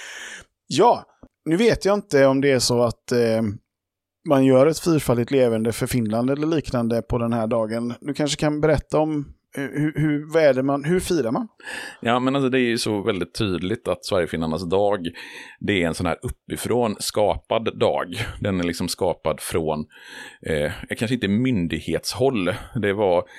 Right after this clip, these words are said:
Speaker 2: någonting som heter Sverigefinländarnas delegation som tjugohundraelva första gången uppmärksammade den tjugofjärde februari som Sverigefinnarnas och Sverigefinländarnas dag.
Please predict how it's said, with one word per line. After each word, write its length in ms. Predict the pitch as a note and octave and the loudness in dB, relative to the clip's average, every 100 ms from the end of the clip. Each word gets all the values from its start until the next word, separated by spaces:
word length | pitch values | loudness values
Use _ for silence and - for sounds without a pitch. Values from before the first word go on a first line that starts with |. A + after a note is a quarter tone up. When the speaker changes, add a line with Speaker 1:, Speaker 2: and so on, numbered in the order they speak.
| - - - | -18 -16 -6
Speaker 2:
någonting 260 | G#2+ F#2+ | -4 -2
som 100 | G2+ | -2
heter 120 | F#2+ | -4
Sverigefinländarnas 760 | - A2+ F#2 D#2+ F2 E2 E2 E2 | 0 2 2 0 -2 0 -2 -2
delegation 1040 | - F#2 F2+ F2+ G2 - - B2+ G2+ E2+ - - - | -4 -2 -2 0 -4 -4 -4 -2 -2 -4 -6 -8 -6
som 260 | - E2 E2 | -2 -2 -2
tjugohundraelva 800 | E2 E2 D#2+ E2+ E2 D2 F#2 - - - - | -2 -2 -2 -2 -2 -2 -4 -4 -10 -10 -6
första 240 | F#2+ F2 | -2 -2
gången 300 | E2 C#2+ D2 | -2 -2 -4
uppmärksammade 600 | - E2 D2+ - D2 D#2+ | -4 -6 -6 -6 -4 -4
den 100 | D#2+ | -4
tjugofjärde 560 | F#2 E2 E2 F2 D2+ C#2+ | -4 -4 -4 -2 -2 -2
februari 380 | D#2+ E2 D#2 | -4 -2 -2
som 200 | E2 E2+ - - - - | -2 -6 -8 -14 -18 -16
Sverigefinnarnas 720 | - F#2 D#2+ - E2+ D#2+ D#2 | -2 0 0 -2 -2 -2 -4
och 80 | D2 | -4
Sverigefinländarnas 720 | F#2+ D#2 - D#2 D#2 D#2 D#2+ | -2 -2 -4 -4 -4 -2 -4
dag. 300 | - F#2+ G#2 | -2 0 -2